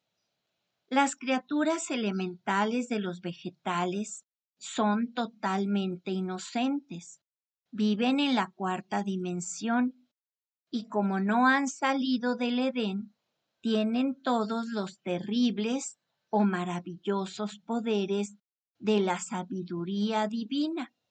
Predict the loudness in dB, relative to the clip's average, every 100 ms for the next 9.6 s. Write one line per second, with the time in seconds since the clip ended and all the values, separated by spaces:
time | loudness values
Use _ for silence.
0 | _ _ _ 0 2 2 -2 2 4 4
1 | 0 -6 -4 -6 -6 -4 -4 -2 -4 -4
2 | -6 -8 -6 -6 -6 -10 -12 -4 -2 -2
3 | -4 -8 -8 _ _ _ _ _ -2 0
4 | 0 0 2 2 0 0 -2 -2 -4 -6
5 | -8 -8 -2 -2 -4 -8 -20 -20 _ _
6 | _ _ _ _ _ _ _ _ _ _
7 | _ _ 0 2 2 0 0 0 -2 -6
8 | -6 -4 -4 0 0 0 -2 -4 -2 -2
9 | -2 -8 -8 -4 -2 -4